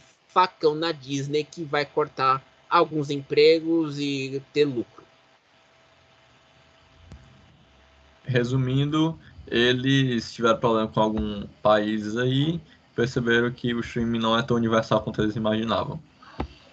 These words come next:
Speaker 1: Não, não é que não é tão universal. O problema é o seguinte, c-, c-, c-, eu acompanho o cricket indiano. Você sabe que quando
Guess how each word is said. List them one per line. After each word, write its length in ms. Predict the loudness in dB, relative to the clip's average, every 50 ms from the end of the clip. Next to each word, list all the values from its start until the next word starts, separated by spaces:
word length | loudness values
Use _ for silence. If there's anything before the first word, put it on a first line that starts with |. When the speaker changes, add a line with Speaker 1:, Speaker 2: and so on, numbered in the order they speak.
| -20 -20 -20 -20 _ _ _ _ _ _ -16 -12 -6 -2 0
Speaker 1:
Não, 120 | 2 2 4
não 100 | 4 2
é 80 | 2
que 160 | 0 0 -4 -2
não 100 | 0 0
é 100 | 0 2
tão 160 | 4 4 4
universal. 640 | 4 4 2 0 0 -2 -2 -4 0 2 2 2
O 40 | 2
problema 720 | 4 4 4 4 2 0 -2 0 0 0 0 0 -2 -2
é 140 | -2 -2 -2
o 40 | -2
seguinte, 260 | -2 -6 -10 -12 -12
c-, 220 | -12 -16 -20 -20 -20 _
c-, 280 | -20 -18 -18 -16 -16 -16
c-, 300 | -16 -10 -6 -6 -6 -4 0
eu 100 | 2 2
acompanho 460 | 2 2 -2 -14 -4 0 2 2 2 0
o 20 |
cricket 420 | -4 -8 -8 -8 -8 -8 -10 -12
indiano. 580 | -14 -16 -10 -2 4 6 6 6 6 4 0 -8 -12 _ _ _ _ _
Você 160 | -16 -16 -14
sabe 340 | -8 -4 -2 -2 -2 -4 -8
que 180 | -12 -14 -18 -10 _ 0
quando 180 | 0 0 0